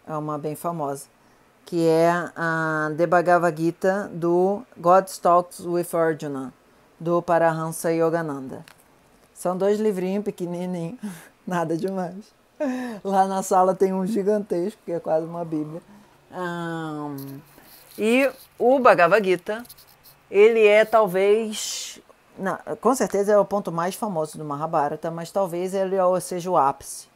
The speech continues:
do Mahabharata. Mahabharata é a história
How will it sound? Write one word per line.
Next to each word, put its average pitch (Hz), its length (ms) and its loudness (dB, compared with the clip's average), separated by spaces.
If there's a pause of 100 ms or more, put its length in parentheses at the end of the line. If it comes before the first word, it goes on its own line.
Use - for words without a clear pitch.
(340)
do 156 60 -14
Mahabharata. 143 500 -6 (720)
Mahabharata 214 680 4
é 180 240 2
a - 20 4
história 180 640 0